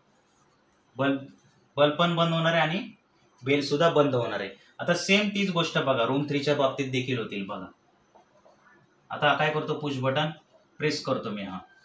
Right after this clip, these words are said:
ओके, आता press केल्यामुळं काय झालं, याला तिथं neutral जी आहे Room three ला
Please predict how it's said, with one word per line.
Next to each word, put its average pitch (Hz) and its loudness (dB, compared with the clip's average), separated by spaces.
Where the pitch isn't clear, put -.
ओके, 131 -4
आता 156 2
press 160 0
केल्यामुळं 170 2
काय 165 4
झालं, 156 2
याला 135 0
तिथं 151 -2
neutral 151 0
जी 160 0
आहे - 2
Room 139 0
three 123 -2
ला 101 -6